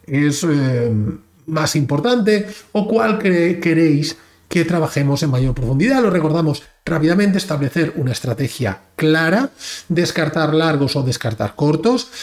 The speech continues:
dibujar en el gráfico, ¿vale? Lo que queremos que nos haga el precio, no entrar cada día al mercado, tomarse los stops como aprendizajes, no precipitarse en la toma de decisiones, ser disciplinado, ser paciente,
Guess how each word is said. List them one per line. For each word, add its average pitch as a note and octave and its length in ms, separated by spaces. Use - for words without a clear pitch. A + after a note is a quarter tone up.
dibujar F3+ 880
en C3+ 180
el B2+ 180
gráfico, F3 720
¿vale? F3+ 300
Lo E3+ 160
que D3+ 100
queremos C#3+ 480
que D3 120
nos C3 160
haga A2+ 140
el A2 100
precio, G#3 500
no F#3 240
entrar D#3+ 400
cada C#3+ 280
día C#3 160
al B2 100
mercado, D#3+ 640
tomarse F#3 420
los D#3+ 160
stops D#3 520
como D#3+ 340
aprendizajes, C#3 880
no A3+ 280
precipitarse F3 720
en D3+ 80
la C3 140
toma D3+ 260
de C3 160
decisiones, D#3 800
ser G#3+ 400
disciplinado, D#3+ 800
ser - 440
paciente, F3 800